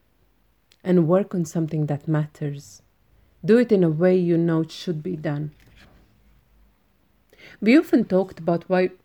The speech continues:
so many people are not good with money. It could be their upbringing, it could be habits, it also could be the way they think about money, but that all can be changed.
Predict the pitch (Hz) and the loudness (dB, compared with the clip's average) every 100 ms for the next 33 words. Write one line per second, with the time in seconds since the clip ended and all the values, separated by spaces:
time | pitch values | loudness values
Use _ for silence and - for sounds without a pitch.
0 | - - 196 196 180 160 185 180 165 160 | -14 -4 -2 0 -2 -2 -4 -2 -2 -2
1 | 175 165 185 220 165 151 147 151 165 165 | -4 -4 -2 -2 -4 -6 -6 -6 -10 -12
2 | - _ _ _ _ _ _ _ _ _ | -18 _ _ _ _ _ _ _ _ _
3 | _ _ _ - 156 - 294 285 147 147 | _ _ _ -14 -4 0 2 2 2 -2
4 | - 170 - 196 190 196 202 - _ - | -6 -8 -6 -6 -6 -6 -10 -14 _ -14
5 | 175 - 165 151 147 - 156 175 175 _ | -12 -6 -4 -4 -6 -6 -6 -6 -10 _
6 | _ _ _ _ _ 170 - - 269 311 | _ _ _ _ _ -12 -10 -2 -2 0
7 | 320 226 190 175 175 165 196 202 160 156 | -2 -2 -2 -2 -2 0 0 0 0 -2
8 | - 220 240 175 143 - 156 156 151 160 | -2 -6 -6 -6 -8 -8 -6 -6 -6 -10
9 | - _ _ _ - 160 160 240 - - | -16 _ _ _ -6 -4 -2 -2 -4 -12
10 | - 208 320 339 240 170 170 - 196 220 | -6 0 0 0 -4 -2 -4 -6 -6 -4
11 | 185 151 151 _ | -6 -8 -12 _